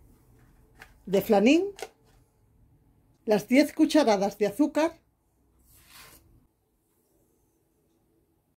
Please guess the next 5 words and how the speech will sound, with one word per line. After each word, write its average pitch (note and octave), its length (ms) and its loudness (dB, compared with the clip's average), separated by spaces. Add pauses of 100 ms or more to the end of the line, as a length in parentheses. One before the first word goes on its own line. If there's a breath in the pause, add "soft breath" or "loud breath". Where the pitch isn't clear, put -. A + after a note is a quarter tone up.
(800)
pues G#3+ 180 -4
así G#3+ 240 2
rasas, B3 680 -2 (400)
sin G3+ 220 -10
colmarlas. B3+ 720 -2